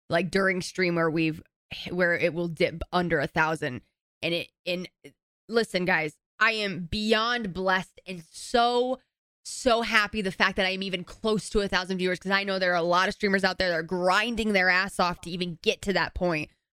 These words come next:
So please don't take this the wrong way at all whatsoever. I, I'm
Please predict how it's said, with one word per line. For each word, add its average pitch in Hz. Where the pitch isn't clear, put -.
So 196
please 202
don't 202
take 196
this 185
the 175
wrong 185
way 180
at 208
all 185
whatsoever. 180
I, 208
I'm 208